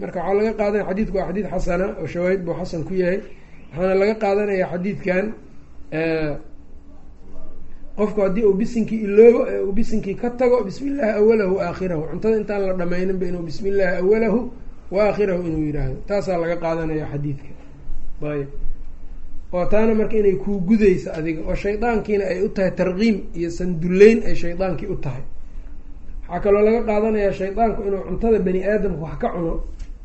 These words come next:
oo cuntada wax ka cuno waa waxaan bisin alle lagu sheegin waay. Haddii cuntadaada adiga laguu soo dhigo, bisinka aad ka tagto, waa kula cunayaa isaga. Xoolaha bisinka alle aan lagu qalin, shaydaankii baa cuno oo iska leh. Taa iyaga, isagaa iska leh.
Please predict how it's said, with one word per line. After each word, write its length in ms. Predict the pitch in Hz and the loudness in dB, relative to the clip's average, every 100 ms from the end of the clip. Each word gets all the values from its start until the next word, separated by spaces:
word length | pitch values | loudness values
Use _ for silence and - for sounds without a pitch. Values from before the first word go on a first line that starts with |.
| - - - | -14 -12 -8
oo 100 | 180 | -6
cuntada 280 | 180 190 247 220 | -2 4 6 4
wax 120 | - | 2
ka 80 | 240 | -4
cuno 160 | 214 208 | -2 2
waa 120 | 196 | 4
waxaan 280 | 214 214 202 | 2 0 0
bisin 280 | 202 - 208 | -2 -2 0
alle 180 | 202 214 | 4 4
lagu 200 | 220 220 | 4 0
sheegin 400 | - 185 185 185 | 4 4 4 2
waay. 160 | 143 - - - - - - - | -2 -6 -12 -12 -12 -12 -14 -14
Haddii 240 | - 180 196 | -2 -2 0
cuntadaada 540 | 214 247 233 226 220 | 0 2 6 6 6
adiga 220 | 202 226 214 | 2 4 4
laguu 240 | 208 233 | 2 0
soo 200 | 233 233 | 0 0
dhigo, 200 | 220 208 | 4 4
bisinka 380 | 196 220 233 233 | 4 2 0 0
aad 140 | 190 - | 0 0
ka 80 | 240 | -2
tagto, 260 | 240 208 208 | -2 0 2
waa 120 | 190 | 4
kula 220 | 202 196 | 4 2
cunayaa 440 | 190 202 185 175 - | 2 0 2 0 0
isaga. 300 | 175 156 - - - - - - - | -2 -4 -6 -8 -10 -10 -10 -8 -4
Xoolaha 380 | 185 196 240 233 | 2 6 6 4
bisinka 420 | 208 226 233 226 - | 2 0 -2 -2 -2
alle 200 | 202 208 | -2 0
aan 180 | 190 190 | 0 2
lagu 180 | 196 220 | 2 2
qalin, 280 | 202 180 196 226 - - - | 0 0 -2 -4 -10 -10 -8
shaydaankii 460 | 165 202 214 185 | -4 -2 -2 0
baa 160 | 185 175 | 0 0
cuno 200 | 180 185 | 0 -2
oo 200 | 190 170 | -2 -6
iska 220 | 143 190 175 | -4 -2 0
leh. 120 | 139 - - | -2 -8 -8
Taa 180 | 185 190 | -6 -2
iyaga, 200 | 196 214 | -2 0
isagaa 400 | - 220 196 175 | 0 0 0 -2
iska 240 | 151 - 190 | -4 -2 0
leh. 160 | 165 | 0